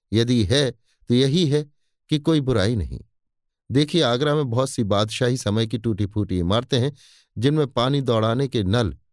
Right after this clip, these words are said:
वैसे ही मिट्टी के हैं, जैसे कि आजकल मिट्टी के गोल परनाले होते हैं। उन्हीं नलों से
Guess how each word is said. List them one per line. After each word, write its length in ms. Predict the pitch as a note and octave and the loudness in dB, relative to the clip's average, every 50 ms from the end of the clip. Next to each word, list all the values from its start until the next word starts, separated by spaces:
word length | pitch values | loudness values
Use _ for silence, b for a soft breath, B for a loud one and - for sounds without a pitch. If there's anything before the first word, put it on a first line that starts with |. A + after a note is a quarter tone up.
| _ _ _ _ _ _ _ F2+ | _ _ _ _ _ _ _ 0
वैसे 280 | G#2 A#2+ A2+ - C#3+ C#3 | 2 2 2 2 0 0
ही 120 | D3 D#3 | 2 2
मिट्टी 380 | B2+ A#2 G#2+ A2 A2+ C#3 D3 D3 | 2 0 -2 -2 -2 -2 -2 0
के 140 | C#3+ B2 | 0 0
हैं, 220 | G2 G#2+ C3 - - _ _ _ _ _ _ - | 0 0 -2 -6 -10 _ _ _ _ _ _ -2
जैसे 340 | A2+ C3 C#3+ C#3+ - D3 C#3 | 0 0 0 2 0 -2 -2
कि 140 | - C#3+ C3 | 0 0 2
आजकल 440 | A2 G#2+ A#2 A2 - - G#2+ G2+ | 2 2 0 -2 -2 -2 -2 0
मिट्टी 300 | G2 G#2+ G#2+ A2 - G#2 | 0 -2 -2 -2 -4 -4
के 140 | F#2 - F#2+ | -2 -2 -4
गोल 360 | E2+ F2+ G#2+ G#2+ G2+ F2+ F2 - _ _ _ | -2 0 0 2 2 0 -2 -4 _ _ _
परनाले 420 | - F#2 E2+ E2+ G2 G#2 A#2 C#3 D3 | -2 -2 0 0 0 0 0 0 -2
होते 280 | A#2 E2 C#2+ - - | -2 -4 -6 -8 -8
हैं। 220 | A#1+ A1+ - - _ _ _ _ _ _ _ _ _ _ _ _ _ _ _ - | -10 -10 -12 -14 _ _ _ _ _ _ _ _ _ _ _ _ _ _ _ -2
उन्हीं 240 | B2+ C#3 D3+ F3+ F3+ | 0 2 2 2 2
नलों 300 | E3 D3+ D3 D3+ D3+ D3 | 2 2 2 2 0 0
से 240 | C#3+ - B2 B2 | 0 -2 -4 -4